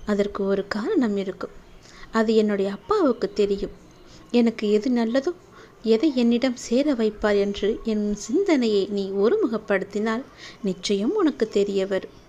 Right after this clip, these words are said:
நிச்சயமாகவே உன்னுடைய வாழ்வில் வெற்றியை காண்பாய். உன் மனதில் நிம்மதி தொலைய காரணம், எப்பொழுதும் ஏதாவது எண்ணங்களை நீ உன் மனதிலும் புத்தியிலும் அசை போட்டு கொண்டே இருப்பதால் தான்.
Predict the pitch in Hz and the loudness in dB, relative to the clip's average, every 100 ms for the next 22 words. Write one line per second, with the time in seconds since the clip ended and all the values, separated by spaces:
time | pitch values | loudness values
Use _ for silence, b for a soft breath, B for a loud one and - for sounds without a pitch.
0 | - B B B - 233 226 415 370 254 | -20 B B B -4 -2 2 4 4 4
1 | 240 247 240 226 - 233 220 202 196 196 | 2 0 0 -2 -2 0 2 4 4 2
2 | 202 247 226 - 214 - 381 302 214 202 | 0 0 -2 -2 -6 -2 0 0 0 -4
3 | 196 196 277 - - - - B B - | -6 -8 -10 -16 -20 -20 -20 B B -4
4 | 208 202 196 214 220 220 214 226 254 240 | 0 2 2 2 4 4 2 2 2 0
5 | 240 226 262 269 269 277 285 311 - - | 0 2 2 2 2 0 2 0 -2 -14
6 | - - - 190 - - 226 233 233 233 | -20 -20 -14 -12 -4 4 4 4 2 -4
7 | - 202 202 226 427 440 302 254 240 240 | -4 -2 0 0 2 4 4 4 2 2
8 | 233 226 226 - 214 202 208 269 311 233 | 2 2 0 -2 -2 -2 0 2 2 2
9 | 262 277 302 - B B B - 240 - | 0 -2 -4 -8 B B B -4 -4 2
10 | 427 254 226 214 - B B - 170 202 | 4 4 0 -4 -8 B B -12 -4 -2
11 | 208 202 202 202 208 202 349 320 - - | 0 0 0 -2 -2 0 0 -2 -4 -4
12 | 196 190 185 185 | -4 -2 -4 -6